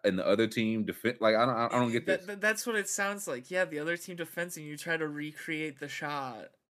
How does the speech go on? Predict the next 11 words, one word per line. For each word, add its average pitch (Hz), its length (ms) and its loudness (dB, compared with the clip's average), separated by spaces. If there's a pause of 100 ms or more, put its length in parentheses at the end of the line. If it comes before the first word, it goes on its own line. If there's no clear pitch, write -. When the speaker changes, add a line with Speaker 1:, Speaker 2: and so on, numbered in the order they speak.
(140)
Speaker 1:
Yeah. 107 320 8 (160)
Oh, 120 140 10
Magic 127 420 2
Skyhook. 117 640 2
That's, 110 300 4
I, 101 200 4 (160)
I, 98 120 2
that's 98 240 2
probably 82 300 2
a 69 60 -6
lock. 69 440 -6